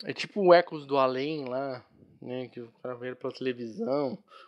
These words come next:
começa a ver pelo áudio, começa a ver naqueles chuvisco. Só que lá o cara morre no final, né? Aqui não, ele acaba, eles acabam conseguindo escapar, conseguem se salvar, digamos assim, dos espíritos e dar continuidade na sua vida, né?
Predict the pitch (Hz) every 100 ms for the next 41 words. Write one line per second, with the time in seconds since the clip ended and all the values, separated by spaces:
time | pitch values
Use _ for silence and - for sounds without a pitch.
0 | _ 120 113 123 120 123 113 113 135 131
1 | - 117 110 123 120 123 117 123 117 -
2 | - 135 117 135 - - - _ _ _
3 | _ _ 127 123 135 135 131 151 156 156
4 | 165 139 131 - 131 127 123 120 - 127
5 | 143 143 147 147 147 143 147 147 143 _
6 | _ _ _ 135 139 143 131 143 - 147
7 | - 143 - 143 135 - 135 131 - -
8 | 135 - 131 123 123 127 131 131 123 -
9 | 139 131 135 131 120 131 131 135 - _
10 | _ _ _ _ _ - 139 127 127 127
11 | - 143 131 120 123 123 139 120 123 120
12 | 117